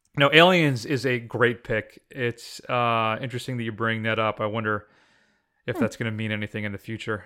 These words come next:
Speaker 1: for any other shows that you and I are associated with, but I think that's a,
Speaker 2: I don't know.
Speaker 1: that's an excellent selection.
Speaker 2: Yeah.
Speaker 1: So,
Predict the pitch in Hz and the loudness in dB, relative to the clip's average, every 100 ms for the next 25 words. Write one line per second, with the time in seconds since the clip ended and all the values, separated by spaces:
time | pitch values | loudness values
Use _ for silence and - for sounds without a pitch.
0 | _ - 120 110 107 107 - 113 110 101 | _ -12 -4 -2 -2 -6 -8 -6 -4 -6
1 | - 117 107 101 110 113 110 110 110 - | -4 -2 -2 -6 -8 -6 -4 -4 -4 -4
2 | 113 - 110 113 120 117 - 117 110 110 | -6 -6 -10 -8 -8 -10 -10 -10 -10 -6
3 | - 190 233 302 180 104 92 120 - 117 | 0 2 2 0 -4 -8 -16 -16 -14 -14
4 | - - 110 110 - - - _ _ _ | -14 -16 -14 -14 -16 -20 -20 _ _ _
5 | 254 262 - _ _ _ _ _ _ _ | -6 -6 -6 _ _ _ _ _ _ _
6 | - 151 135 113 | 2 6 6 4